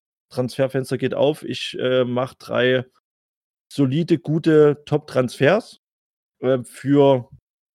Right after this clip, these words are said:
aktuell marktübliche Preise, wenn nicht sogar ein bisschen drunter, wie ich finde. Und, ähm, dann ist das Thema erstmal durch und, und dort,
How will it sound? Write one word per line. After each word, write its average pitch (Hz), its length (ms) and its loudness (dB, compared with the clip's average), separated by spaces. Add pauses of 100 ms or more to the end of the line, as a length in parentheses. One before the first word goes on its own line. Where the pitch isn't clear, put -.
(1300)
aktuell 143 720 6
marktübliche 135 1000 -2
Preise, 135 440 -2
wenn 135 100 2
nicht 143 120 -6
sogar 127 220 -2
ein 127 60 -6
bisschen 123 280 -8
drunter, 196 340 0
wie 208 80 -4
ich 202 140 -8
finde. 214 280 0
Und, 147 420 -8
ähm, 143 380 -4
dann 135 200 -6
ist - 140 -10
das 135 100 -8
Thema 156 200 -4
erstmal 127 260 -6
durch 165 300 -2
und, 135 200 -10
und 123 200 -10
dort, 131 180 -6